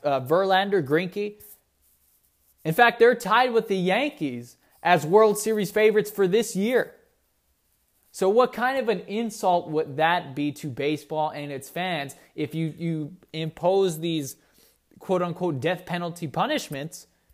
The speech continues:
and in the very same season the Astros win the World Series, which they are very much capable of? So I would ban them from the postseason, um, the team currently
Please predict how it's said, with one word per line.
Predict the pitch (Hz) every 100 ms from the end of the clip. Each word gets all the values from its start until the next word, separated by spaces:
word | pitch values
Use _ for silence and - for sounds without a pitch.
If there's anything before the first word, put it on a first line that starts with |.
| _ _ _ _ _ _ _ -
and | 180
in | 185
the |
very | 180 208 202
same | 196 196 175
season | 196 175 170
the | 160
Astros | 165 165 - 160 143
win | 151
the | 147
World | 135 139 139
Series, | 139 123 101 - _ _ -
which | 151 156
they | 180 180
are | 170
very | 156 165
much | 151 143 -
capable | 139 131 113 107
of? | 98 - _ _ _ _ _ _ _ _ _ _ _ _ _ _ _
So | -
I | 180
would | 196 180
ban | 180 185 175
them | 170
from | 170
the | 160
postseason, | 143 151 147 147 123 113 - _ _ _ _ -
um, | 139 139 139 135 131 127 _ _ _ _ -
the | 147
team | 175 160
currently | - 175 170 202